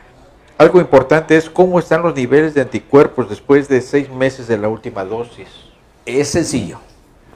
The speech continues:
Speaker 2: Te haces un examen de sangre y te hacen el estudio de inmunidad, que puede ser a los dos meses, a los tres, a los cuatro, a los seis, como quieras.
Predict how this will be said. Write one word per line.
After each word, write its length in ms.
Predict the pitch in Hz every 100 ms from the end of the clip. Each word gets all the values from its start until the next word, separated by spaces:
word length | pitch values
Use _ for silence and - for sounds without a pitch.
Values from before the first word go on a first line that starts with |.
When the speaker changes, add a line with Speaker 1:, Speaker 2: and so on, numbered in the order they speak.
| _ _ _ _ _ _ _
Speaker 2:
Te 80 | -
haces 320 | 113 - 151
un 300 | 147 147 143
examen 360 | 127 - 135 139
de 80 | 120
sangre 440 | 113 135 147 175 190 _ - - _ _ _ _ _ _
y 100 | 110
te 120 | 107
hacen 280 | 123 120 147
el 80 | 123
estudio 340 | 104 127 131 131
de 100 | 127
inmunidad, 640 | 123 120 120 120 131 110 - _ _ _ _ _ _ _ _
que 100 | -
puede 260 | - 131 147
ser 340 | 143 143 185 -
a 80 |
los 160 | 107 104
dos 180 | 117 117
meses, 480 | 127 135 170 175 -
a 40 |
los 160 | 82 -
tres, 220 | 101 131
a 40 | 101
los 100 | 90
cuatro, 360 | 113 120 127
a 40 | -
los 140 | -
seis, 180 | - 143
como 180 | - 92
quieras. 360 | 117 143 190